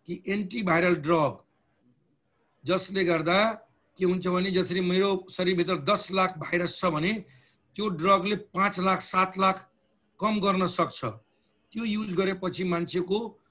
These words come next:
मृत्यु दर धेरै कम भएको छ। अहिले पनि यो ट्रायल भएको थियो। अस्ति एकजना ह्याम्समा मेरो नै भिनाजु भर्ना हुनुभएको थियो।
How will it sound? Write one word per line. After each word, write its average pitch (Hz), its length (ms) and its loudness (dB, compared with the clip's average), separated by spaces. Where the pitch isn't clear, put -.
मृत्यु 180 380 -2
दर 180 240 2
धेरै 156 260 2
कम 190 280 0
भएको 180 340 2
छ। 175 100 -4
अहिले 180 200 4
पनि 202 260 -2
यो 202 80 2
ट्रायल 202 340 2
भएको 180 340 4
थियो। 147 400 -4
अस्ति 220 600 -4
एकजना 202 680 0
ह्याम्समा 190 460 -2
मेरो 185 240 2
नै 196 220 0
भिनाजु 160 460 0
भर्ना 156 280 0
हुनुभएको 160 480 2
थियो। 202 340 -4